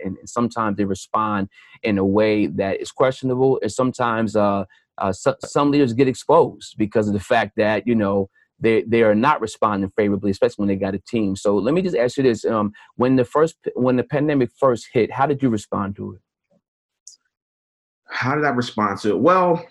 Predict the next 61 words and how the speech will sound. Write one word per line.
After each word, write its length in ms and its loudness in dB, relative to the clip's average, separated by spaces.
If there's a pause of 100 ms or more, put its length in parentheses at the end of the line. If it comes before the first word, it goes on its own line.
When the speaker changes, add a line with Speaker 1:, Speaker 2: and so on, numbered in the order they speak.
(180)
Speaker 2:
it 100 4
was 160 2
definitely, 580 2
you 120 2
know, 180 4
one 180 4
of 60 2
those 180 2
things 300 2
where 360 2
I, 240 0
I 20 0
didn't 260 0
expect 500 -2
it 140 -4
to 100 0
be 200 2
what 180 0
it 80 -2
is 220 -2
today. 420 -6 (140)
Speaker 1:
Yeah. 260 -6
Speaker 2:
So 260 0
my 160 2
response 540 0
to 120 4
it 40 4
was 120 0
I 100 -2
took 240 -2
it 80 0
very 240 4
seriously, 600 0
but 220 -2
I 100 -2
was 220 -6
like, 260 -6
"Wow, 300 0
this 160 -8
really 240 -2
took 220 -8
a 60 -2
turn." 520 -4 (100)
Speaker 1:
Yeah. 320 -4
Speaker 2:
And 400 -2 (260)
what 180 4
really 440 2
also 320 2
made, 360 4
made 140 4
it 100 -6
take 160 -4
a 60 -2
really 320 0
big 300 -4
turn 380 0
was 180 0
when 400 -2 (120)
I 80 2
tested 360 -8
positive 460 -2